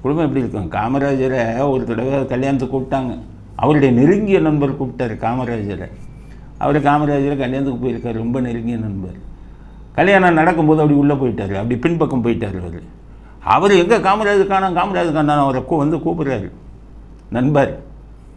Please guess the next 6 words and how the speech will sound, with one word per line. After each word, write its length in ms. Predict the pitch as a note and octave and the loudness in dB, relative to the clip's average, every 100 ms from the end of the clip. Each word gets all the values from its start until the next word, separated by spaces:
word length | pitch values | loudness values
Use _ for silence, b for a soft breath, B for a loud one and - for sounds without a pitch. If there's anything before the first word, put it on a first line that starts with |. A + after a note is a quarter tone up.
| - - - - - - - | -20 -20 -20 -20 -20 -20 -10
"என்னப்பா 640 | B2+ E3+ D#3+ B2 C#3 A2 - | -4 -2 -2 -2 -2 -6 -8
தாலி 240 | B2+ D#3 | -4 -2
எடுத்து 220 | B2+ B2+ | -4 -4
கொடுப்பான்னு." 460 | A2+ G#2+ G#2 G2 F2+ - - - - | -6 -6 -6 -8 -10 -16 -20 -20 -14
அப்ப 180 | F#2+ | -10
அவர் 120 | G#2 | -6